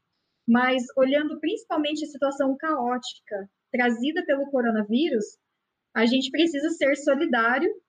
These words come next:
e pensar no todo, né? Então, na empregabilidade, no quantas empresas estão falindo, quebrando, principalmente aqueles que têm direto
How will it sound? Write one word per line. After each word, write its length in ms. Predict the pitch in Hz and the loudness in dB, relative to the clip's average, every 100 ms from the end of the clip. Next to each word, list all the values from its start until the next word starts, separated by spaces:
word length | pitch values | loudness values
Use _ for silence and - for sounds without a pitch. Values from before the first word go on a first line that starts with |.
| _ _ | _ _
e 140 | 277 294 | -4 0
pensar 420 | 302 302 302 269 | -2 0 0 0
no 140 | 339 | -2
todo, 340 | 349 269 214 208 | 0 0 0 -4
né? 160 | 214 | 0
Então, 220 | 233 233 233 | 0 2 4
na 120 | 240 | 4
empregabilidade, 1160 | 247 262 262 247 247 285 233 240 240 226 240 - _ _ _ _ - | 4 2 0 0 0 0 2 2 0 0 -2 -2 _ _ _ _ 0
no 340 | 247 262 240 294 | 2 2 -4 -2
quantas 360 | 311 349 320 | -2 -2 0
empresas 520 | 311 311 285 294 285 | 0 2 2 2 -4
estão 360 | 277 - _ 254 | -8 -10 _ -6
falindo, 600 | 277 262 262 302 285 285 | -2 0 0 0 -4 -4
quebrando, 580 | 269 233 226 254 277 277 - _ _ | -2 0 2 0 -2 -6 -10 _ _
principalmente 720 | 285 359 - 302 285 294 294 | -6 -4 -2 0 2 2 0
aqueles 280 | 294 277 277 | 0 0 0
que 60 | - | 0
têm 120 | 269 | 2
direto 680 | 247 254 262 285 - 277 | 2 2 2 -2 -6 -8